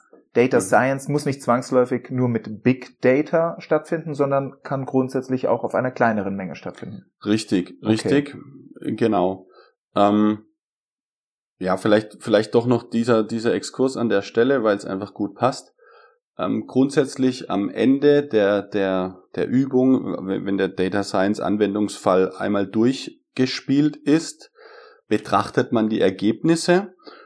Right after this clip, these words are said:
Speaker 2: und dann gibt es letztlich, ähm, sogenannte Signifikanztests, also das sind etablierte mathematische Methoden, wo man überprüft, was habe ich beobachtet und mit welcher, mit welchem Signifikanzniveau oder umgekehrt, mit welcher Irrtumswahrscheinlichkeit
Speaker 1: Mhm.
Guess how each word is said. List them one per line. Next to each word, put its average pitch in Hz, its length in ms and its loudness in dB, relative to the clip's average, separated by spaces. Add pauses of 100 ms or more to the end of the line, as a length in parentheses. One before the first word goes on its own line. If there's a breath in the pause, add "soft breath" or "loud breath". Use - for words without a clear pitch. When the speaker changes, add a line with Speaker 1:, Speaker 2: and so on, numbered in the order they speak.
(120)
Speaker 2:
und 113 160 0
dann 117 180 2
gibt 131 240 -2
es 127 160 -2
letztlich, 123 760 -2
ähm, 107 360 2
sogenannte 107 540 0
Signifikanztests, 107 1200 -2
also 95 220 -4
das 92 200 -8
sind 95 180 -4
etablierte 104 640 -2
mathematische 101 720 0
Methoden, 117 600 0 (520 loud breath)
wo 107 180 4
man 113 200 4
überprüft, 110 840 2
was 98 180 0
habe 98 140 0
ich - 140 -8
beobachtet 147 720 2
und 113 140 0
mit 104 200 -4
welcher, 123 580 0 (680)
mit 107 180 -4
welchem 104 240 0
Signifikanzniveau 127 1300 -2
oder 110 360 2
umgekehrt, 131 640 2
mit 98 140 -4
welcher 104 360 -4
Irrtumswahrscheinlichkeit 139 1400 0
Speaker 1:
Mhm. 123 140 -6